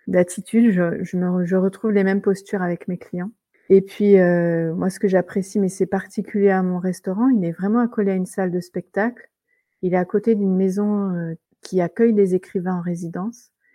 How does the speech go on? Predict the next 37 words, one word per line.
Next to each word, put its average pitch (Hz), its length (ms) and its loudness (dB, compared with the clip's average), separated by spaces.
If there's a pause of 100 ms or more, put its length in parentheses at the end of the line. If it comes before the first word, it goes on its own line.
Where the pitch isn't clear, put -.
(320)
Et 185 40 -8
donc, 185 180 -2
je 196 120 -4
me 190 80 0
retrouve 202 520 0
régulièrement 190 840 0
avec, 190 420 -2
euh, 175 160 -2
des 180 220 0
écrivains, 190 840 -4
des 185 160 0
danseurs, 190 720 -2 (140)
des 196 100 2
comédiens. 190 800 0 (240)
On 180 80 -4
discute, 208 960 -2 (220)
euh, 175 340 0
je 175 180 -10
leur 175 240 -2
sers 196 240 -2
à 175 60 -2
manger. 185 560 0 (300)
Parfois, 196 340 -2
pendant 180 360 -2
une 190 180 2
ou 208 80 4
deux 196 160 2
semaines 196 340 0
de 190 80 2
suite, 196 320 -6
je - 100 -10
les 185 100 0
vois 180 240 -4
quasiment 180 420 -4
tous - 160 -6
les 180 80 0
jours. 202 400 -2